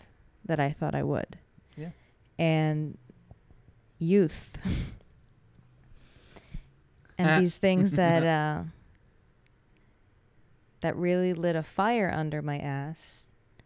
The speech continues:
Speaker 1: are encased somewhere and done with.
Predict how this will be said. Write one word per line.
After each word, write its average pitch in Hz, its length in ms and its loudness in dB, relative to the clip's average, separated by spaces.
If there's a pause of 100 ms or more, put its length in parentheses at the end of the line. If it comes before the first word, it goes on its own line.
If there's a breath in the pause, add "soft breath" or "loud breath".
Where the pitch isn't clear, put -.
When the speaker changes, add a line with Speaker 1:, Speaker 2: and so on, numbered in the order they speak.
(720)
Speaker 1:
are 151 680 -2 (1700)
encased 208 720 -4
somewhere 151 800 -4
and 160 280 -4
done 233 280 -2
with. - 460 -8